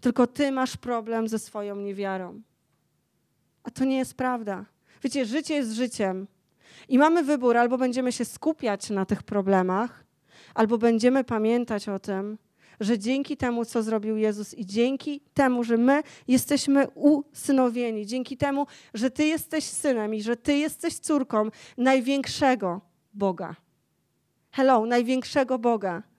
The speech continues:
Każda walka może być wygrana. I może to jest problem w związku, może jest to problem z twoim samopoczuciem,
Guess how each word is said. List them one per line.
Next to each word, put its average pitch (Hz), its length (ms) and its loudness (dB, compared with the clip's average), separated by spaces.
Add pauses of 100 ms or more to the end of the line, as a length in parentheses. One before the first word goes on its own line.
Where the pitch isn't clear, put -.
(400)
Każda 233 400 0
walka 208 460 -2
może 202 240 -2
być 190 180 0
wygrana. 190 540 0 (680)
I 262 80 8
może 330 240 10
to 359 100 2
jest - 160 0
problem 254 420 6
w 220 60 -4
związku, 277 680 4
może 247 240 6
jest 226 200 0
to 240 80 4
problem 240 540 6
z - 100 -10
twoim 247 300 4
samopoczuciem, 247 1120 6